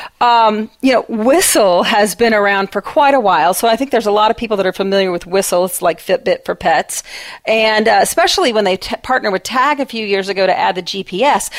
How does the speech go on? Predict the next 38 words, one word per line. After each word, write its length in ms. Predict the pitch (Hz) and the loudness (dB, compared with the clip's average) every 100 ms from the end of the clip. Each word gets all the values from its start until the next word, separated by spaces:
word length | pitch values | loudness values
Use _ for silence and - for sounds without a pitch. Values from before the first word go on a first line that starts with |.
| - - | -10 -6
But 120 | 240 | -2
there 100 | 440 | -2
are 40 | |
some 240 | 640 392 277 | 0 2 2
newer 300 | 254 277 233 | 2 2 2
ones. 220 | 185 190 | 0 -2
They're 80 | - | -4
slightly 400 | - 294 403 440 | 0 0 0 0
different, 480 | 320 294 359 392 - - - | 0 0 -2 -2 -12 -18 -6
uh, 180 | - 202 | 0 2
definitely 360 | 214 285 277 233 | 2 0 2 2
less 240 | 214 - | 2 0
expensive 500 | 208 - 208 190 190 | -4 -2 0 -2 -2
options. 540 | 175 170 - 196 262 269 | 0 0 -2 -6 -4 -4
And 200 | - 226 | 0 0
both 160 | 233 339 | 2 0
Rebecca 300 | 403 359 359 | 0 0 -2
and 120 | 226 | -2
I 80 | 233 | -2
had 200 | 226 240 | 0 2
those 180 | 247 247 | 0 0
on 100 | 226 | 0
our 140 | 220 | 0
list. 220 | 202 196 | 0 0
Rebecca, 300 | 247 294 - | 0 0 0
I'll 60 | - | 0
let 160 | 294 370 | 0 0
you 120 | 392 | -2
start. 380 | - - 180 - | -2 0 0 -2
Tell 200 | 285 370 | -2 -2
us 160 | 427 | -2
why 80 | 392 | -2
you 140 | 359 | 0
like 180 | 311 285 | 0 -2
the 80 | - | -4
Pit 240 | - - | -4 -4
Pat 240 | 233 202 - | -2 -4 -2
Pet. 240 | - - | -6 -6